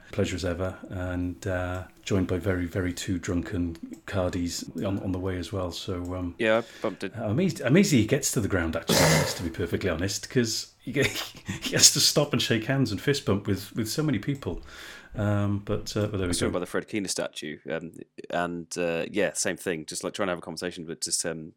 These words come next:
Speaker 2: bless him, he's really good about just having photos taken with absolutely everyone. But he was, um,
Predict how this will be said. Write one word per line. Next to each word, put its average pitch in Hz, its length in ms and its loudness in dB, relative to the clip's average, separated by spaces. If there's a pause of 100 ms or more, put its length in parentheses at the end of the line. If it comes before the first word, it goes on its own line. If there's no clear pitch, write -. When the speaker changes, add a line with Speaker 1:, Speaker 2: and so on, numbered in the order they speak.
(120)
Speaker 2:
bless - 200 4
him, 92 60 -2
he's 90 100 0
really 101 160 0
good 92 120 -2
about 78 140 -4
just - 140 -8
having 80 240 -6
photos - 280 -6
taken 82 140 -6
with 80 80 -4
absolutely 80 400 -4
everyone. 85 400 -6
But 110 240 -2
he 143 160 -2
was, 127 380 -2
um, 87 340 -4